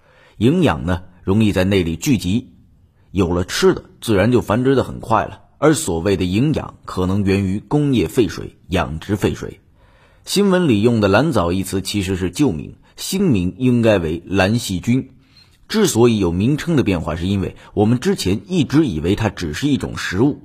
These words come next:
它不仅看起来像植物，有些蓝细菌还可以光合作用，而光合作用就是植物的典型特征。但是后来我们发现，蓝细菌没有核膜，和细菌很像，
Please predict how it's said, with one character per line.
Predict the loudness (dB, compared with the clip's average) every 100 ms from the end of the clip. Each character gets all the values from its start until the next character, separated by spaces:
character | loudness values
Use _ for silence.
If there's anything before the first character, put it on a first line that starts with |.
| -14 -4
它 | 0
不 | 0
仅 | -2 -8
看 | -4 0 2 2
起 | 0
来 | 0
像 | 0 -2 0
植 | -2
物， | -2 -6 -12 -10
有 | 2 4 6
些 | 4
蓝 | 4 2
细 | 0 0
菌 | 0 0
还 | -2 -2
可 | -4
以 | 0
光 | 2 4
合 | 4 2
作 | 2 0
用， | -6 -14 -20 0
而 | 0
光 | 2 2 2
合 | 2 4
作 | 4 4
用 | 2
就 | 2 2
是 | 2
植 | 0 0
物 | 2 2
的 | -2
典 | -4 -2 -2 -2
型 | -4 -4
特 | -2 2
征。 | 2 0 -14 0
但 | 2 2
是 | 0
后 | 0 0 2
来 | 2
我 | 2 0
们 | -2
发 | 0 0
现， | 0 -8 -12 -20 -2
蓝 | 2 2
细 | 2 0
菌 | 2 4
没 | 4 4
有 | 2
核 | 0 0
膜， | 2 0 -4
和 | -2 -2
细 | -2 -6 -2
菌 | -2 -2
很 | -6
像， | -8 -10